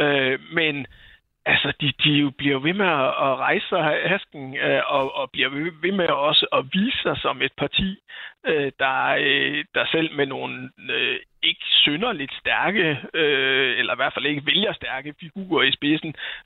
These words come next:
øh, bliver ved med at, at holde sig flydende som sådan et, et lille bitte folkeparti omkring de tyve procent. Og, øh, det tror jeg, ja,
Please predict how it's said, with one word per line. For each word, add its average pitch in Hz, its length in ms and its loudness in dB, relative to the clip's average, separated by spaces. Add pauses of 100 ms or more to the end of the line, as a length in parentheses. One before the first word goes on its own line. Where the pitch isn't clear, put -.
øh, 131 260 2
bliver 143 240 2
ved 190 60 2 (100)
med 175 100 2 (220)
at, 131 80 2 (140)
at 135 40 4 (100)
holde 135 180 2
sig 143 180 0
flydende 180 340 2
som 131 240 0
sådan 151 260 0
et, 147 160 -12
et 151 140 2 (100)
lille 277 180 0
bitte 175 300 0
folkeparti 147 720 0
omkring 143 300 -4
de 127 60 -14
tyve 147 260 -4
procent. 135 360 0 (500)
Og, 131 320 2
øh, 123 180 -4
det 135 120 -2 (100)
tror 156 260 -2
jeg, 104 140 -2 (680)
ja, - 80 4